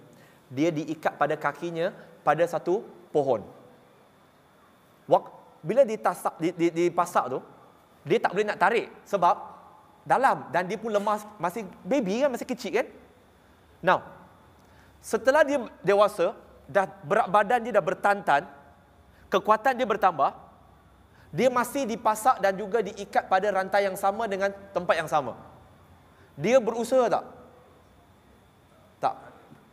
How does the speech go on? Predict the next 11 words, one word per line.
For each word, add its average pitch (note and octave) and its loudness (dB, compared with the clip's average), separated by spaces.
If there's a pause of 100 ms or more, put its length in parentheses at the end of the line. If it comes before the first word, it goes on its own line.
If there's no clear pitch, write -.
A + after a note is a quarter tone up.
(420)
Tahu - 4
kenapa G3 0
dia G#3+ 0
tak D#3+ -4
berusaha? F3+ -2 (880)
Sebab F3+ 0
dia F3+ -2
telah F#3 -2
mempunyai E3+ -8
satu E3 -8
pengalaman D#3 -2